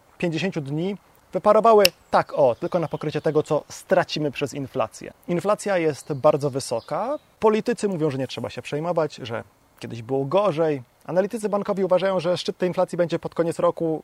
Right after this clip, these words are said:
i że gorzej jeszcze będzie. Ja raczej obawiam się tego drugiego scenariusza. Że jest drożyzna na stacjach, to już wiemy. Obawiam się, że to nie jest ostatnie słowo. Nie bez przyczyny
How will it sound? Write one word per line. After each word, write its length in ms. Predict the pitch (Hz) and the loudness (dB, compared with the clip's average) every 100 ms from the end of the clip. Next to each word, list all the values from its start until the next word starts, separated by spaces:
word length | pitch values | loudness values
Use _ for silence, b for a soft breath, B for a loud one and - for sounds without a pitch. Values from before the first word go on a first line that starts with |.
| - | -10
i 80 | - | -6
że 120 | 139 | -2
gorzej 260 | 139 147 139 | 2 2 2
jeszcze 260 | 117 - 135 | -4 -4 0
będzie. 420 | 180 170 160 151 b b 247 240 233 170 180 | 0 0 -2 -4 b b -20 -18 -14 -12 -8
Ja 240 | 196 180 180 | -4 -2 0
raczej 300 | 175 - 170 | 0 2 2
obawiam 260 | 156 156 | 2 -2
się 120 | 151 165 | -4 -4
tego 340 | 151 147 147 | -2 0 0
drugiego 420 | 139 151 135 120 | 0 -2 -4 -6
scenariusza. 680 | - 127 120 117 - - - - _ _ | -8 -6 -6 -8 -10 -14 -18 -20 _ _
Że 180 | 151 185 | 0 2
jest 160 | 208 165 | 4 4
drożyzna 340 | 190 180 180 | 4 4 0
na 100 | 175 | -2
stacjach, 320 | - 170 160 | -2 -2 -2
to 120 | - 160 | -2 -4
już 140 | 127 | -2
wiemy. 480 | 139 135 147 185 214 - - | 2 2 4 2 0 -6 -4
Obawiam 280 | 147 165 175 | 0 0 0
się, 120 | 170 | -4
że 100 | 156 | -2
to 100 | 165 | 0
nie 100 | 160 | 2
jest 120 | 151 | 0
ostatnie 280 | 147 147 151 | -4 -4 -4
słowo. 500 | - 156 123 117 107 - _ - | 2 4 4 -2 -6 -12 _ -4
Nie 140 | 151 | 4
bez 140 | 175 - | 4 4
przyczyny 540 | 156 151 160 170 196 | -2 -4 0 2 0